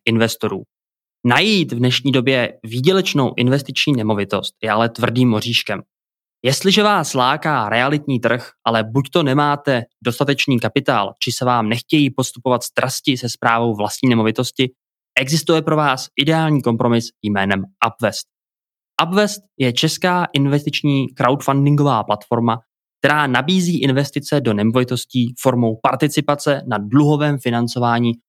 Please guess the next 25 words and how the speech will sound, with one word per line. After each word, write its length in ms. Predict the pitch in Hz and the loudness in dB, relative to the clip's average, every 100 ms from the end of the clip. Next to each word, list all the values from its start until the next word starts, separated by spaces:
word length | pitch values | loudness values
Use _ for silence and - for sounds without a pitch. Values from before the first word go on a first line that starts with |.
| _ _ | _ _
konkrétních 680 | 120 117 127 123 123 117 110 - 113 | 0 2 2 0 0 -2 -2 -4 0
developerských 600 | 107 104 107 101 101 95 | 2 0 -4 -8 -10 -8
projektů. 400 | 98 98 - - - _ _ _ _ _ _ _ _ _ 139 | -6 -6 -10 -20 -20 _ _ _ _ _ _ _ _ _ -2
Osobně 340 | - 196 202 | 0 2 2
si 140 | 196 196 | 2 2
vážím 460 | 165 160 156 156 | 2 2 2 0
především 520 | 151 143 139 151 135 | 2 0 0 0 2
velmi 320 | 113 127 156 156 | 2 2 2 0
propracovaných 800 | 143 131 139 - 135 135 131 - | 0 -2 -2 0 0 0 -2 -6
technických 500 | 120 127 - 107 - | -4 -4 -4 -8 -2
analýz 420 | 110 101 101 98 - _ _ _ | 0 0 -2 -10 -16 _ _ _
a 60 | 110 | -4
faktu, 500 | - 127 - 151 147 - _ - | 0 -2 0 0 0 -8 _ -4
že 120 | 120 | -2
každá 420 | 117 143 143 180 170 | 0 0 2 2 2
nabídka 540 | 156 151 - 156 143 | 0 -2 -2 -2 0
musí 380 | 135 127 131 117 | -2 -4 -2 0
nejprve 460 | 120 135 135 143 | 2 0 2 0
projít 400 | 135 131 127 120 | 0 0 0 -2
skrz 320 | - - 117 - | -6 -6 -6 -2
komisi 400 | 123 120 - - | 0 0 -2 -4
odborníků. 720 | 104 110 107 101 95 95 95 _ _ _ _ 120 | -2 -2 -2 -4 -8 -12 -12 _ _ _ _ -4
Za 180 | 113 - - | -2 -2 0
existenci 580 | 156 240 233 175 - - | 2 4 4 0 2 -2
Upvestu 400 | 113 113 - 104 | 0 -4 -4 -10